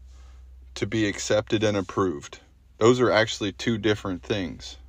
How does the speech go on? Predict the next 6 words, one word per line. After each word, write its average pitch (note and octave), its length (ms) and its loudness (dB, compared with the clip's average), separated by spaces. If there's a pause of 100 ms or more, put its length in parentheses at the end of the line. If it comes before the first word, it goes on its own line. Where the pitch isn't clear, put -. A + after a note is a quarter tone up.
(140)
and G2+ 100 -2
I'll G#2 80 6
break G#2+ 300 2
'em F2+ 100 -6
down. F#2+ 400 -6 (1000)
Approval A#2 720 2